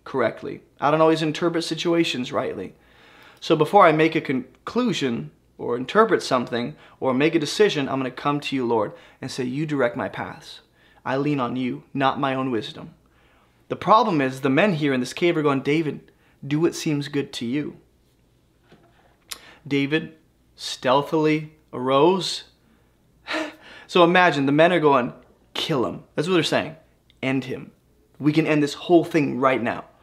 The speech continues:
We can get out of this cave. We can go back home. You can ascend the throne. This is what God has promised. But it's not. This is what God promised,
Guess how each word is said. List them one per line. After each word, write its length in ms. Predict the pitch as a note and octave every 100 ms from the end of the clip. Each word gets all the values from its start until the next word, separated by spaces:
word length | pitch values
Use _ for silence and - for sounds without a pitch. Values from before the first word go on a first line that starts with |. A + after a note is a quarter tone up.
| _ _ _ _ D3
We 60 |
can 80 | C#3
get 140 | B2+
out 120 | B2 D#3
of 60 |
this 160 | F#3+ -
cave. 240 | E3+ D#3
We 80 | D3+
can 100 | C3+
go 160 | C#3+ E3+
back 220 | F3+ D#3
home. 240 | D#3+ D3+
You 100 | C3+
can 140 | C3+ B2
ascend 320 | - E3 F#3
the 80 | F3+
throne. 280 | E3+ D3+
This 140 | C#3+ D3+
is 80 | G3
what 180 | F#3+
God 220 | D3+ D3+ D3+
has 140 | D3
promised. 500 | - D#3+ D3 A2+ - - - _ _ -
But 100 | D3+
it's 180 | D3+
not. 480 | - D3+ B2+ - - _ _ _ _ _ _ _ _ _ _ -
This 240 | E3 G#3+
is 160 | G#3+ C#3+
what 340 | D3+ F#3 -
God 300 | D#3+ C#3+ F3
promised, 840 | - F3 G3 E3+ B2+ - - -